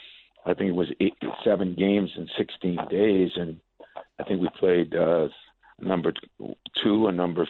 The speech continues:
four, a number five, and a number three, <laughs> you know? And, uh, so, so that doesn't mean anything, though. You know, just 'cause you might have lost a couple games, would you have been undefeated? Nobody will know that.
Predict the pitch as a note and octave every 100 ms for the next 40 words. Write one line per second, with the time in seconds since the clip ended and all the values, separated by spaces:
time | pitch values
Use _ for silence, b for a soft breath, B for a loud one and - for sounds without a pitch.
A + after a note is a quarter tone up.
0 | - F#2 G2+ F#2+ F2+ E2 - - F#2 F#2+
1 | F#2+ F2+ E2+ F2 E2+ D#2 - G2 A2 B2+
2 | - F#2 F#2 G2+ - B B B B -
3 | G#2 G2+ G2 G2+ G2 F2 _ _ _ _
4 | _ - - F#3+ D3+ - - - - D#4
5 | C#4+ F3+ G2+ G#2 G#2+ G2+ F#2+ F#2 G2+ G2
6 | G2+ G2 A2+ G#2+ A2+ D#3 C3+ A2 A2 A2+
7 | F#2 A2 D3+ - - A2 F2+ F#2 G2 A2
8 | G2+ G2+ G2+ G2+ G#2 G#2+ F#2+ - A#2 C3
9 | F2+ A2 A#2 F2 E2+ - A#2 D3+ F2 F2+